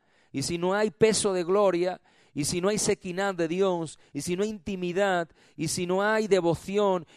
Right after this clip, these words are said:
y si no hay piedad, pues vamos a buscar los sustitutos. Por eso es que las doncellas de Jerusalén le dicen a la novia, a la amada, a la que sí conocen intimidad a, a Dios, "Bueno,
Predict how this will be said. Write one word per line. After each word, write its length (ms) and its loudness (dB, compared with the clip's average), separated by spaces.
y 100 -4
si 160 -2
no 80 0
hay 140 0
piedad, 680 0
pues 360 -4
vamos 260 0
a 60 0
buscar 280 0
los 160 -2
sustitutos. 880 -8
Por 160 2
eso 240 4
es 100 -2
que 140 0
las 220 -2
doncellas 920 0
de 160 0
Jerusalén 560 0
le 100 0
dicen 480 -6
a 160 0
la 120 -2
novia, 600 -2
a 120 0
la 120 2
amada, 340 0
a 180 0
la 120 0
que 120 -6
sí 240 -6
conocen 460 -2
intimidad 760 -4
a, 260 -2
a 60 0
Dios, 400 2
"Bueno, 500 -2